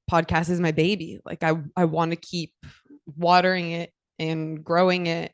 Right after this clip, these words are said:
and everyone in this community, like, I, I fully am like, "Let's keep going." Um,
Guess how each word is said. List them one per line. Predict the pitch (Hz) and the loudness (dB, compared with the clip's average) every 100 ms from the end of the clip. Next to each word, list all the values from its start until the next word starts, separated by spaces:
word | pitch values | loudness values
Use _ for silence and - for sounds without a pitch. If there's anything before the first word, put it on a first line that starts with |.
| - | -6
and | 160 156 156 165 - | -4 -4 -4 -8 -6
everyone | 170 170 170 | 0 2 2
in | 160 | 0
this | 156 - | 0 -2
community, | 190 160 185 190 165 165 | -4 0 2 2 2 2
like, | 156 147 - | 2 0 2
I, | 160 160 165 156 - - | 4 6 4 0 -6 -4
I | 151 - - | -4 -6 -6
fully | 180 185 175 | 2 2 2
am | 170 165 | 0 -2
like, | 160 | -2
"Let's | 170 165 - | -2 -4 -6
keep | 170 - | -6 0
going." | 156 160 156 190 - _ _ _ _ _ _ _ _ 165 | 4 4 2 -6 -12 _ _ _ _ _ _ _ _ 0
Um, | 160 151 147 151 - 202 | 2 4 2 -4 -10 -16